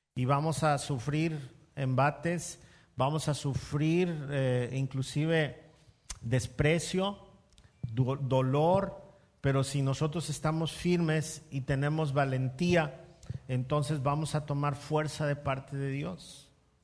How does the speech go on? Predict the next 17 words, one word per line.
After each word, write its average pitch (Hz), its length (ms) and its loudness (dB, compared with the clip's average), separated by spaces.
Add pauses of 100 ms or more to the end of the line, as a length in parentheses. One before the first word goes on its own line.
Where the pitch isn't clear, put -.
(880)
Y 143 80 0
mi 147 140 4
valentía 131 640 0
se 151 160 -4
va 131 140 -2
a 127 40 -2
mostrar 143 680 -2
en 131 160 -4
que 117 180 -4
yo 127 220 -2
soy 139 480 -4 (320)
una 127 280 -4
persona 131 640 -4 (340)
que 113 120 -4
no 123 160 -4
se 139 180 -4
dobla, 110 460 -6